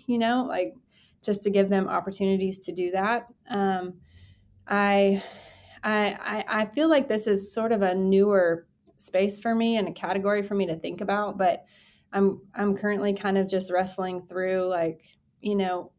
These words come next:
what would my role be, um, for our church at large, just to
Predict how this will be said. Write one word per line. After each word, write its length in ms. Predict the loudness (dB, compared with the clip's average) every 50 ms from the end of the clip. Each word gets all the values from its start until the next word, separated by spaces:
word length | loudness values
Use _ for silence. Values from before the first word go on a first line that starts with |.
| _ _ _ _ _ _ _ _ _ _ _ _ -20 -20 -18 -16 -16 -16 -16 -18 _ _ _ _ _ _ _ _ _ _
what 320 | -6 0 2 2 2 4 4
would 140 | 2 4
my 200 | 4 4 4 4
role 460 | 2 2 4 4 4 6 6 4 4 2
be, 480 | 2 0 0 0 0 0 0 -2 -4 -6 -10 -16 -20 -20 -20 _ _ _ _ _ -8 -4
um, 500 | -2 -2 -2 -2 -4 -6 -8 -12 -14 -16 -6 0
for 180 | 2 2 4
our 140 | 4 4 2
church 600 | 0 -2 -2 -2 -2 -2 -4 -6 -12 -14 -14 -18 _ _ _
at 200 | -6 -6 -4 -4
large, 520 | -2 -2 0 0 0 0 0 -4 -8 -8 -6
just 340 | -4 -2 -2 -2 -4 -6
to 420 | -4 -2 -2 -2 -2 -2 -4 -8